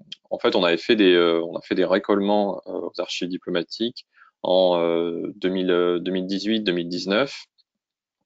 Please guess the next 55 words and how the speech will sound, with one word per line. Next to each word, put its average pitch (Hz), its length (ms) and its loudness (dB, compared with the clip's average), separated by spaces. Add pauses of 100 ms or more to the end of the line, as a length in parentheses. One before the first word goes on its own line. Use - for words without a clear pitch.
(240)
Et, 104 300 4
euh, 87 180 0
alors, - 160 -4
c'était - 220 -4
pas 110 160 4
encore 98 360 2
dans 87 100 -4
notre 87 280 -8
système - 280 -6
d'archivage - 400 -4
électronique, 98 440 -4
mais - 40 -14
c'était - 160 -6
dans 90 180 -6
un, - 80 -8 (640)
euh, 87 180 2
dans 87 140 0
des, 87 160 0
euh, 85 260 0 (220)
dans 85 200 -8
un, 82 240 -8 (180)
dans 90 180 -8
un 90 40 -6
stockage, 90 560 0
euh, 85 280 -4
dans 87 100 -16
un 85 40 -20
stockage 87 400 -4
à 85 60 -4
part. 107 400 2 (520)
Euh, 85 420 6
et 110 160 4
dans 95 140 2
la 82 80 -2
plupart 101 320 0
de, 87 100 2
de, 85 240 -4 (220)
la - 80 -18
plupart 120 200 2
des 101 80 4
fichiers 98 260 -2
collectés, - 340 -4
en 101 80 0
fait, 113 320 -4
étaient - 240 2
des 98 100 0
fichiers, 113 600 -2 (320)
euh, 87 100 -4
issus 107 240 -6
de 113 60 -2
la 95 80 4
numérisation 92 500 -2
des 90 120 -2
archives - 260 -6
papier. - 280 -8